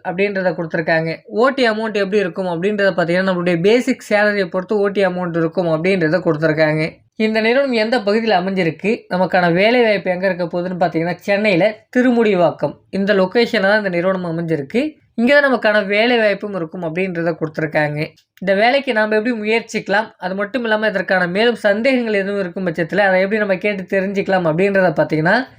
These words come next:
இதற்கான தொலைபேசி எண் டிஸ்பிளேல கொடுத்திருக்காங்க. அந்த நம்பருக்கு கான்டாக்ட் பண்ணுங்க. இந்த வேலைக்கான சந்தேகங்கள் எதுவும் இருக்கும் பட்சத்துல அவங்கள்ட்ட கேட்டு தெரிஞ்சுக்கங்க. அவங்க கொடுக்கக்கூடிய தகவல் அனைத்தும் உங்களுக்கு சூட்டபிளா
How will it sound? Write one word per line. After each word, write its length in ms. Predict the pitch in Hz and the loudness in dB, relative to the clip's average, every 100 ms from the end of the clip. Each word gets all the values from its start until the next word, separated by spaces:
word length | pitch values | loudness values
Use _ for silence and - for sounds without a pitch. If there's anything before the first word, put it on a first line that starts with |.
| - _ _ - | -20 _ _ 0
இதற்கான 320 | 220 220 220 | 2 4 2
தொலைபேசி 520 | 208 220 247 254 240 | 2 2 2 0 0
எண் 120 | 226 185 | -4 -4
டிஸ்பிளேல 360 | 180 - 220 180 | -6 -2 0 2
கொடுத்திருக்காங்க. 580 | 170 160 170 170 160 160 - | -2 -2 -2 0 0 0 -4
அந்த 120 | - 185 | -4 0
நம்பருக்கு 360 | 196 247 262 226 | 2 2 0 0
கான்டாக்ட் 400 | 196 190 185 - | 0 0 -2 -4
பண்ணுங்க. 240 | 160 156 160 - _ | -4 -4 -8 -10 _
இந்த 120 | 180 190 | -2 2
வேலைக்கான 460 | 208 277 277 240 214 | 4 2 0 -2 0
சந்தேகங்கள் 580 | 208 220 247 277 247 226 | 0 0 0 0 -2 -4
எதுவும் 260 | 208 196 208 | -4 -4 -8
இருக்கும் 240 | 196 190 196 | -8 -8 -8
பட்சத்துல 360 | 170 160 160 190 214 | -6 -6 -2 -2 -2
அவங்கள்ட்ட 340 | 190 202 226 | -4 -2 -4
கேட்டு 260 | 214 226 214 170 | -2 -2 -4 -2
தெரிஞ்சுக்கங்க. 580 | 196 208 214 202 190 220 - | -2 0 -4 -4 -2 -2 -2
அவங்க 240 | - 180 180 | -4 -2 0
கொடுக்கக்கூடிய 480 | 214 254 247 226 208 | 0 2 2 2 2
தகவல் 340 | 185 190 190 180 | 2 2 2 2
அனைத்தும் 400 | 185 233 226 247 | 2 0 0 0
உங்களுக்கு 300 | 220 185 170 | 0 0 -4
சூட்டபிளா 480 | 160 240 233 220 226 | 0 0 2 2 4